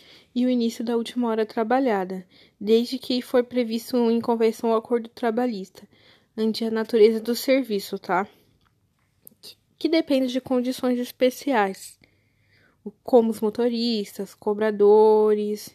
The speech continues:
enfim, serviços de operação de veículos rodoviários, eles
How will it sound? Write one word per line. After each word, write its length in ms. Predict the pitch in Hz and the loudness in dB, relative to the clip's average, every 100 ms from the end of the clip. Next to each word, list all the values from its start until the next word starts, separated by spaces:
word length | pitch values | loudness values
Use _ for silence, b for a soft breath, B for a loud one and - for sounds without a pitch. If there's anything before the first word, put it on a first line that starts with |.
| _ | _
enfim, 420 | 233 269 - 196 | -4 -4 -4 -6
serviços 800 | 196 - 233 220 220 - 220 - B B B - | -4 -2 -2 -2 -8 -10 -18 -18 B B B -4
de 140 | 214 | -4
operação 520 | 214 214 202 202 214 | 0 0 0 -2 -4
de 440 | 214 208 208 196 - b b b b - | -4 -4 -4 -4 -8 b b b b -2
veículos 540 | 208 220 214 220 208 | 0 0 0 0 0
rodoviários, 920 | - 208 202 202 220 220 208 208 214 208 | 0 -2 0 0 0 0 0 0 0 0
eles 480 | 214 226 240 - | 0 0 -6 -8